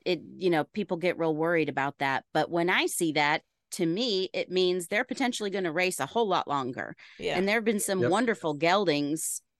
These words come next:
Speaker 1: uh, in the sport. Wise
Speaker 2: Yep.
Speaker 1: Dan was one of my
Speaker 2: Wise Dan
Speaker 1: favorites,
Speaker 2: was fabulous.
Speaker 1: who just ran, you know, they could run for a really long time because
Speaker 2: Mm-hmm.
Speaker 1: they're,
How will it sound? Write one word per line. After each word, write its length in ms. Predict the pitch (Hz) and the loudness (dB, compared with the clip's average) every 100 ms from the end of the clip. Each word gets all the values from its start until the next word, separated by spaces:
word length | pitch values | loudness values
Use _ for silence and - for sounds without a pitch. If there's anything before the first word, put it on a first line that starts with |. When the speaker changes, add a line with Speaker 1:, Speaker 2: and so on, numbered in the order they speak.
| _ _ - | _ _ -2
Speaker 1:
uh, 280 | 165 151 143 | 0 2 0
in 140 | 170 156 | 0 0
the 80 | 147 | 2
sport. 440 | - 156 147 - | -2 0 0 0
Wise 300 | 151 175 190 | 2 2 2
Speaker 2:
Yep. 80 | 147 | 0
Speaker 1:
Dan 280 | 151 165 147 | 2 2 0
was 140 | 127 | -4
one 140 | 147 | -4
of 60 | 143 | 0
my 80 | 143 | 2
Speaker 2:
Wise 240 | 208 117 | 2 2
Dan 300 | 127 190 185 | 0 2 0
Speaker 1:
favorites, 80 | 151 | -2
Speaker 2:
was 140 | 151 | -8
fabulous. 460 | - 151 147 127 220 | -4 -2 -2 -6 -6
Speaker 1:
who 40 | 214 | 0
just 300 | 240 226 185 | 2 2 0
ran, 460 | 190 208 196 196 - _ _ | 0 2 2 2 -4 _ _
you 200 | 208 220 | -4 2
know, 220 | 190 165 | 4 4
they 160 | 165 226 | 4 2
could 180 | 254 214 | 0 0
run 220 | 240 240 | 0 0
for 180 | - 220 | -2 -4
a 40 | |
really 260 | 202 226 214 | 0 0 2
long 260 | 208 202 202 | 2 0 -2
time 400 | 226 247 220 165 | 0 2 2 0
because 340 | 160 180 160 | 0 2 2
Speaker 2:
Mm-hmm. 140 | 208 202 | 0 2
Speaker 1:
they're, 360 | 170 170 170 | 4 4 2